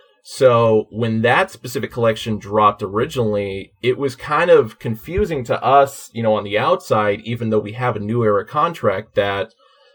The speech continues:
there would be those kind of mistakes. So I don't wanna put words in their mouth as far as, you know, why this kind of happened, other than,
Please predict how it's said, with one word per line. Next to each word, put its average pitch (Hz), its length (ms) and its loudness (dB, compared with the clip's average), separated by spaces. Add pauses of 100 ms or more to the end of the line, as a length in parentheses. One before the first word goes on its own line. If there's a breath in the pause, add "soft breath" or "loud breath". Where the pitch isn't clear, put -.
there 135 240 2
would 127 240 2
be 123 100 -2
those 107 180 0
kind 104 200 -4
of 95 100 -12
mistakes. 110 680 -2 (480 soft breath)
So 117 640 4 (500)
I 156 220 2
don't 160 160 -2
wanna 143 140 -2
put 117 280 -6
words 123 400 -4
in 107 200 -6
their 110 260 2
mouth 175 420 -2
as 135 140 -8
far 120 240 0
as, 107 140 -2 (200)
you 117 80 -10
know, 110 120 -4
why 110 640 -2 (140)
this 110 200 -10
kind 113 240 -8
of 98 100 -10
happened, 147 640 -6
other 107 320 -4
than, 101 760 -8